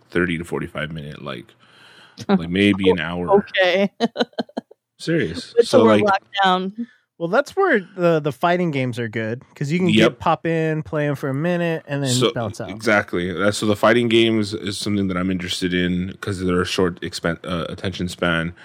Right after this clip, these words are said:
Speaker 1: I'm not looking to really, um, go pro or, like, to really make this as a very serious
Speaker 3: <laughs>
Speaker 1: hobby or
Speaker 3: You
Speaker 1: some
Speaker 3: think you
Speaker 1: shit.
Speaker 3: could go pro?
Speaker 1: Well, you know what I mean?
Speaker 3: <laughs>
Speaker 1: Training towards something.
Speaker 2: Nothing with a headset. <laughs>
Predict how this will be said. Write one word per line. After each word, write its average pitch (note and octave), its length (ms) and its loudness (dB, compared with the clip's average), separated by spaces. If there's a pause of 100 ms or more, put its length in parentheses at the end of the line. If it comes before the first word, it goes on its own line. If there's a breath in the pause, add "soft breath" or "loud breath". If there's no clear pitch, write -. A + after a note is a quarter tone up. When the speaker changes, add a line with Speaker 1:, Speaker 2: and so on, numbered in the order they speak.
(360 loud breath)
Speaker 1:
I'm A#2+ 120 6
not G3 180 4
looking C#3 380 0
to A#2+ 160 0
really, G2 600 2 (540 soft breath)
um, F2+ 600 0
go G#2 160 6
pro G2+ 480 4
or, F#2 260 0
like, F#2 280 -4
to F#2+ 200 -4
really G2 220 -2
make F#2+ 180 0
this F#2 180 -4
as F2 140 -4
a F2+ 200 -4
very F#2+ 380 2
serious G#2 500 2
Speaker 3:
<laughs> - 20 2
Speaker 1:
hobby G2 480 2
or F#2+ 40 2
Speaker 3:
You F#2+ 60 0
Speaker 1:
some F3 160 0
Speaker 3:
think F#2+ 160 4
you F#3 100 2
Speaker 1:
shit. G2 120 2
Speaker 3:
could G#3 200 4
go A#3 160 4
pro? C4 380 -4 (1040)
Speaker 1:
Well, A#2 220 6
you C3 100 6
know D3 60 6
what D3 60 6
I C#3+ 40 4
mean? C#3 120 4
Speaker 3:
<laughs> - 120 2
Speaker 1:
Training A#2+ 260 6
towards A2 320 4
something. F#2 520 0 (720 loud breath)
Speaker 2:
Nothing A3+ 300 4
with A3 160 4
a F3+ 80 2
headset. G3+ 680 2
<laughs> G#3+ 60 -4